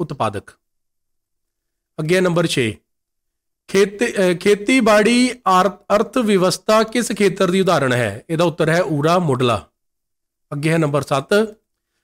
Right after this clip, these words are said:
ਭਾਈ ਲਹਿਣਾ ਜੀ ਸ਼੍ਰੀ ਗੁਰੂ ਨਾਨਕ ਦੇਵ ਜੀ ਦੇ ਦਰਸ਼ਨ ਕਰਨ ਲਈ ਕਿੱਥੇ ਗਏ? ਇਹਦਾ ਉੱਤਰ ਹੈ ਐੜਾ, ਕਰਤਾਰਪੁਰ। ਨੰਬਰ ਅੱਠ, ਪੰਜਾਬ ਦਾ ਸਭ ਤੋਂ ਛੋਟਾ ਜ਼ਿਲ੍ਹਾ ਕਿਹੜਾ ਹੈ? ਇਹਦਾ ਉੱਤਰ ਹੈ ਈੜੀ, ਪਠਾਨਕੋਟ। ਅੱਗੇ ਹੈ ਨੰਬਰ ਨੌ,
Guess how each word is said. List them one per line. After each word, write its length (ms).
ਭਾਈ 160
ਲਹਿਣਾ 320
ਜੀ 200
ਸ਼੍ਰੀ 300
ਗੁਰੂ 260
ਨਾਨਕ 360
ਦੇਵ 300
ਜੀ 180
ਦੇ 120
ਦਰਸ਼ਨ 420
ਕਰਨ 240
ਲਈ 140
ਕਿੱਥੇ 280
ਗਏ? 280
ਇਹਦਾ 140
ਉੱਤਰ 240
ਹੈ 160
ਐੜਾ, 200
ਕਰਤਾਰਪੁਰ। 840
ਨੰਬਰ 280
ਅੱਠ, 160
ਪੰਜਾਬ 440
ਦਾ 120
ਸਭ 240
ਤੋਂ 160
ਛੋਟਾ 320
ਜ਼ਿਲ੍ਹਾ 280
ਕਿਹੜਾ 340
ਹੈ? 260
ਇਹਦਾ 120
ਉੱਤਰ 280
ਹੈ 200
ਈੜੀ, 300
ਪਠਾਨਕੋਟ। 580
ਅੱਗੇ 140
ਹੈ 60
ਨੰਬਰ 260
ਨੌ, 240